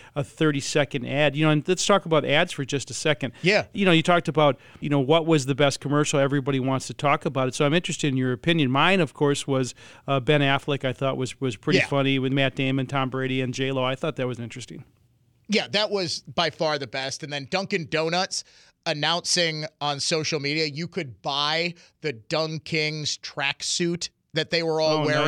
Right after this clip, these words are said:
Speaker 1: nice, yeah.
Speaker 2: which, that's just, that's genius marketing. I
Speaker 1: Right.
Speaker 2: think in terms of the best traditional Super Bowl commercial, like, what raised brand awareness, what did the best, uh, whatever it is that Dunkin' Donuts is paying Ben Affleck,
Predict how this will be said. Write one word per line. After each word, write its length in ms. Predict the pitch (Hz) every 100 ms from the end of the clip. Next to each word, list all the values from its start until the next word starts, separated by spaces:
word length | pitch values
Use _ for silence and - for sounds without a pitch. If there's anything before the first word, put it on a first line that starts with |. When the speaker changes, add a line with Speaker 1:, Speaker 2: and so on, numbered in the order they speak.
| 160
Speaker 1:
nice, 140 | 160
yeah. 240 | 156 143 143 -
Speaker 2:
which, 500 | 147 165 156 - - - 185
that's 280 | 170 208 196
just, 280 | - 180 -
that's 180 | 202 -
genius 540 | 147 135 233 196 160
marketing. 400 | 156 135 127 123 127
I 100 | 185
Speaker 1:
Right. 80 | 190
Speaker 2:
think 240 | 208 185 - - _ -
in 160 | 160
terms 380 | - 170 196 185
of 140 | 160 120
the 80 |
best 520 | 123 156 156 156 - - - -
traditional 680 | - 156 185 180 202 180 170
Super 400 | - 175 170 147
Bowl 260 | 151 147
commercial, 540 | - 143 135 143 156 147
like, 200 | 131 139
what 200 | 165 - 117
raised 520 | 131 156 165 160 127 -
brand 380 | 143 147 147
awareness, 640 | 143 127 139 139 139 135 - - - -
what 320 | 147 170 -
did 260 | 165 160 127
the 100 | 117
best, 560 | 107 135 139 143 - - - - 156
uh, 120 | 131
whatever 520 | 151 180 220 269 262 214
it 80 |
is 200 | 180 165
that 200 | 160 139
Dunkin' 340 | 165 170 180 143
Donuts 480 | 143 151 160 156 143
is 140 | 123
paying 420 | - 151 151 147
Ben 240 | 110 139 127
Affleck, 500 | 123 135 151 147